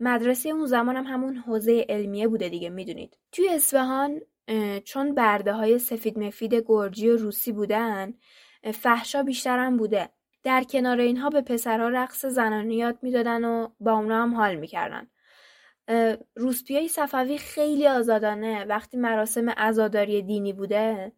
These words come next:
می‌رفتن کنار زنای معمولی، با این تفاوت که به خودشون خیلی می‌رسیدن که تو چشم بیان. لباسای ابریشم تنشون می‌کردن، برقع نمینداختن. اون موقع که همه مینداختن، اینا نمینداختن.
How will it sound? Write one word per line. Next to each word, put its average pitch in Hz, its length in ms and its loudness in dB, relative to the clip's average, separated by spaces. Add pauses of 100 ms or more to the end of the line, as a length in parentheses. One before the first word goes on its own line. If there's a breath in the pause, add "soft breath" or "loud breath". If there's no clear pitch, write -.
(140)
می‌رفتن 285 520 2
کنار 247 380 0
زنای 226 340 0
معمولی، 180 680 -4 (340)
با 214 180 2
این 285 240 0
تفاوت 302 520 -2
که 311 120 -4
به 254 120 0
خودشون 285 480 -2
خیلی 254 480 2
می‌رسیدن 190 560 -6
که 220 120 -6
تو 226 120 -6
چشم 226 400 -2
بیان. 170 260 -8 (260)
لباسای 233 460 2
ابریشم 233 580 -2
تنشون 240 500 -4
می‌کردن، 226 720 -2 (380 loud breath)
برقع 269 400 4
نمینداختن. 190 840 -4
اون 220 120 -6
موقع 220 200 0
که 240 140 -4
همه 214 400 0
مینداختن، 214 560 0
اینا 269 160 -2
نمینداختن. 190 680 -4